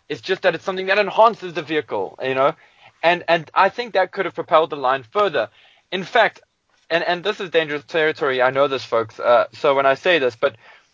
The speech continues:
we could have actually had a whole bunch of vehicles that we've had before, like the Sky Striker and like a Vamp, uh, for example, and actually have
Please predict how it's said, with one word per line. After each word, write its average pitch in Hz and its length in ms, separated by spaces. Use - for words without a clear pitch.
we 165 260
could 220 220
have 180 220
actually 165 480
had 131 360
a 127 60
whole 151 240
bunch 214 240
of 151 140
vehicles 131 400
that 120 120
we've 131 140
had 117 260
before, 117 480
like 120 220
the 165 100
Sky 110 280
Striker 113 680
and 104 340
like 104 200
a 165 40
Vamp, 113 460
uh, 123 160
for 127 180
example, 113 640
and 131 160
actually 170 380
have 156 300